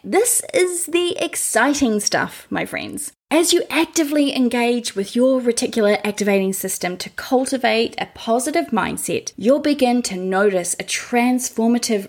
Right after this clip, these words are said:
ripple effect in your life. You'll become more attuned to the positive aspects of your experiences, people,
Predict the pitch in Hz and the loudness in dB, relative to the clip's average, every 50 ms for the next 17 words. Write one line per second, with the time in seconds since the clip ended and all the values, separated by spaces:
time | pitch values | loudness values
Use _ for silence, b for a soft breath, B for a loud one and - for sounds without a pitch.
0 | - 180 185 190 214 226 226 - 254 233 226 226 - - 208 - - - 190 - | -10 -8 -2 0 0 0 2 2 0 0 0 0 -4 -6 -10 -8 -4 -6 -6 -6
1 | - - - 196 196 190 185 180 180 170 - 180 190 - - - - _ _ _ | -6 -10 -6 -4 -4 -4 -4 -4 -6 -8 -8 -8 -12 -14 -16 -20 -20 _ _ _
2 | _ _ _ _ - - 214 226 226 226 220 220 208 - - 214 190 196 196 190 | _ _ _ _ -2 2 4 6 6 4 4 2 0 0 0 0 2 2 4 2
3 | 180 - - - - - 262 240 233 233 233 233 - - 202 190 180 - - - | 2 2 0 0 0 2 4 4 4 4 4 2 2 0 -4 -4 -6 -8 -4 0
4 | - 208 220 226 240 220 214 220 208 196 202 - - - 220 208 - - - - | 0 2 2 2 2 0 0 0 0 0 0 -2 -2 0 0 0 0 -4 -8 -8
5 | - 185 180 180 180 - - - - - 226 226 233 247 226 226 - - 226 214 | -6 -4 -4 -2 -4 -4 -4 -4 -2 0 2 2 2 0 0 -2 0 2 2 2
6 | 220 220 - - - - - 214 202 - 226 202 196 196 202 202 - | 2 0 -6 -8 -8 -4 -4 -4 -2 0 2 2 2 2 0 -4 -8